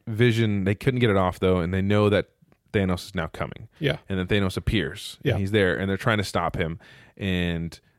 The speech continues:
Speaker 1: um, Vision says, "Okay, go ahead, do it. You need to do
Speaker 2: Yeah.
Speaker 1: it to Scarlet Witch." And so she destroys the,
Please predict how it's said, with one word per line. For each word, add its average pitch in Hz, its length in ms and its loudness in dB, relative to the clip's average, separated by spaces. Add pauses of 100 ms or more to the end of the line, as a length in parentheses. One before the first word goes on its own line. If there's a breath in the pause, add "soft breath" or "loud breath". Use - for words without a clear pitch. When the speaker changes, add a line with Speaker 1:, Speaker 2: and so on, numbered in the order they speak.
(180)
Speaker 1:
um, 87 420 -2
Vision 98 300 -2
says, 92 160 -4
"Okay, 98 220 -2
go 95 200 2
ahead, 95 360 -2
do 98 140 2
it. 85 80 0
You 90 100 -4
need 104 180 2
to - 80 -6
do 98 180 2
Speaker 2:
Yeah. 92 80 4
Speaker 1:
it 98 140 -4
to 101 160 0
Scarlet 90 320 2
Witch." 85 240 -2
And 101 120 -10
so 92 180 0
she 101 280 -4
destroys 87 800 -4 (720)
the, 90 420 -4